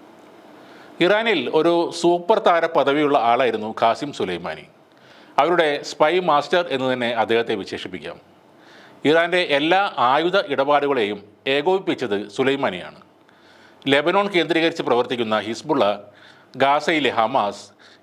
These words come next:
യമനിലെ ഹൂത്തികൾ തുടങ്ങിയവരെല്ലാം ഇറാന്റെ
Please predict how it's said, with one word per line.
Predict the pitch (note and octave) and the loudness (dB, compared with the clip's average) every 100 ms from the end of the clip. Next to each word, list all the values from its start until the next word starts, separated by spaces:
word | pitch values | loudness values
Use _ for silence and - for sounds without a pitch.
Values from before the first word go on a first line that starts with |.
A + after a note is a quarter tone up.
| - | -4
യമനിലെ | C3+ D#3 D#3+ D3 A2+ | -2 0 -2 -2 -4
ഹൂത്തികൾ | B2 C3+ C#3 G2 F#2+ - | -6 -2 0 -2 -4 -8
തുടങ്ങിയവരെല്ലാം | D#3+ E3 E3 E3 F3 C#3 G#2+ - - _ - | -4 -2 2 2 2 0 -2 -10 -20 _ -4
ഇറാന്റെ | D#3 F3+ F#3 G3+ | 0 2 0 -2